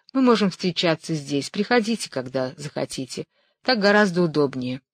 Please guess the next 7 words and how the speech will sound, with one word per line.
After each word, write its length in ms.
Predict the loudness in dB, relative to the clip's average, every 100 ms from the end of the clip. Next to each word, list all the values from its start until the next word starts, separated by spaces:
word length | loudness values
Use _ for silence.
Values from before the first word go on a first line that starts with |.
| _ _ _ 0
Зачем 360 | 2 4 0
усложнять 540 | 0 -2 -4 -4 -6 -6
жизнь? 420 | -8 -10 -16 -20 _ _ _ _ _ _
Она 280 | 2 4 2
открыла 380 | 2 0 2 0
дверь. 480 | -4 -8 -8 -12 _ _ _ _ _
Фиалки 540 | 4 6 6 2 -4